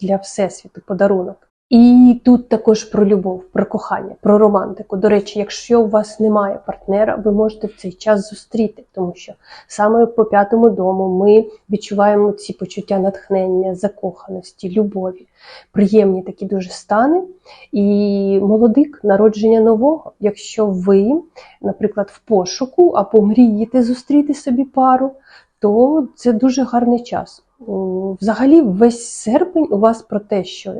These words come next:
сім'я, е, кохання, дітки, е, тепло. Так, будуть справи там і в кар'єрі, але я ду-, але я думаю, ви їх добре вирішите. А ще у нас буде цікавий момент, коли у нас Венера поєднається з Юпітером. Це у нас буде,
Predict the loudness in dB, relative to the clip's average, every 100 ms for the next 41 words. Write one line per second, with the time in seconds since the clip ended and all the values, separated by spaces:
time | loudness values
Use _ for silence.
0 | -16 _ -20 -4 -2 2 2 2 -6 _
1 | _ _ _ _ _ _ -10 -8 -8 -2
2 | 0 2 0 -4 _ _ _ -2 -2 -2
3 | 2 2 2 -2 _ _ _ _ -10 -4
4 | -4 0 2 2 2 -4 _ _ _ _
5 | _ -8 -8 0 0 2 0 -2 -4 -4
6 | -2 -2 -4 -4 -4 -2 0 4 4 4
7 | 0 -2 -14 _ _ _ _ _ _ _
8 | _ -10 -6 2 4 4 4 4 2 2
9 | 4 6 4 4 6 6 4 4 6 4
10 | 2 4 4 6 2 2 0 -2 -12 -18
11 | -8 -4 -4 2 6 6 4 2 0 0
12 | -8 0 0 2 2 2 4 6 6 4
13 | 0 2 6 6 4 2 2 6 6 4
14 | 0 -2 -2 0 0 0 -2 -4 -4 -6
15 | -2 2 2 2 -2 -6 -10 0 0 2
16 | 0 -4 -4 -6 0 0 4 4 4